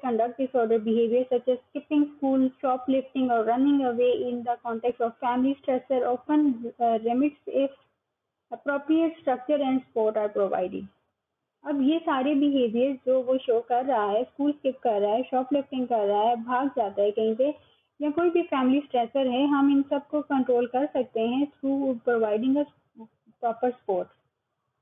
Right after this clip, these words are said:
अब होता क्या है, जब school से भाग जाते थे ना कुछ बच्चे, तो उनसे teacher, उन-, उनको teacher सजा देती थी कि board पर दस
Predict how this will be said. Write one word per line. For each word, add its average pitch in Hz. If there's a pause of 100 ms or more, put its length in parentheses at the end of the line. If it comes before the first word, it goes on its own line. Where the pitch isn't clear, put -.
(520)
अब 233
होता 233
क्या 269
है, 269
जब 254
school 233
से 262
भाग 214
जाते 233
थे 233
ना 277
कुछ 294
बच्चे, 226
तो 226
उनसे 240
teacher, 254 (1120)
उन-, 240
उनको 262
teacher 285
सजा 262
देती 208
थी 226
कि 254
board 262
पर 285
दस 220